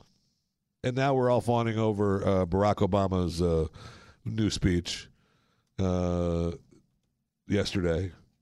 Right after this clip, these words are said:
Uh, went on for, uh, mar-, the, uh, in, uh, Johannesburg. Uh, he, you know, he's marking the hundredth anniversary of anti-apartheid,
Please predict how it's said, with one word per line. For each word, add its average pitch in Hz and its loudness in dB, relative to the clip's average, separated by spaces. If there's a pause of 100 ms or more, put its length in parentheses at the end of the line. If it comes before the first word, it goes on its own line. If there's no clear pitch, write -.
(100)
Uh, 85 -2
went 95 -4
on 92 -2 (280)
for, 92 0
uh, 82 0
mar-, 87 -4
the, 87 2 (160)
uh, 73 -2 (580)
in, 90 0
uh, 80 0 (840)
Johannesburg. 87 0 (1400)
Uh, 90 2
he, 95 0 (180)
you 104 -2
know, 95 0
he's 87 -2 (180)
marking 90 0
the 85 -2
hundredth 90 -2
anniversary 87 0
of 73 -2
anti-apartheid, 71 -6